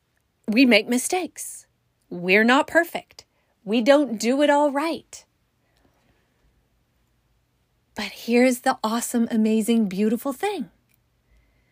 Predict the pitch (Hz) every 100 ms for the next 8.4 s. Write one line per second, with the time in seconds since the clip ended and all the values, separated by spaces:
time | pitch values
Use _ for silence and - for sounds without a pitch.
0 | _ _ _ _ _ _ _ _ _ _
1 | _ - 254 381 440 359 320 440 392 -
2 | 349 262 302 403 311 311 370 - _ _
3 | _ _ _ _ _ _ 233 294 285 277
4 | 320 - 370 349 - 147 220 - - -
5 | _ _ _ _ _ _ _ _ _ _
6 | 262 381 523 466 466 415 359 370 339 349
7 | 285 269 285 339 359 330 - 311 370 196
8 | 220 302 -